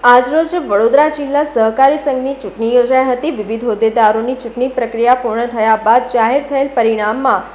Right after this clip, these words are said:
અધ્યક્ષ તરીકે પટેલ પ્રવીણ મણિભાઈને અધ્યક્ષ તરીકે તેર મત મળતા વિજેતા જાહેર કરેલ છે. ઉપાધ્યક્ષની ચૂંટણી માટે બે ઉમેદવારી પત્ર હતા.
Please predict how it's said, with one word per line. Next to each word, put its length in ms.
અધ્યક્ષ 420
તરીકે 420
પટેલ 460
પ્રવીણ 280
મણિભાઈને 720
અધ્યક્ષ 480
તરીકે 440
તેર 220
મત 240
મળતા 420
વિજેતા 440
જાહેર 380
કરેલ 340
છે. 280
ઉપાધ્યક્ષની 680
ચૂંટણી 340
માટે 340
બે 220
ઉમેદવારી 520
પત્ર 300
હતા. 440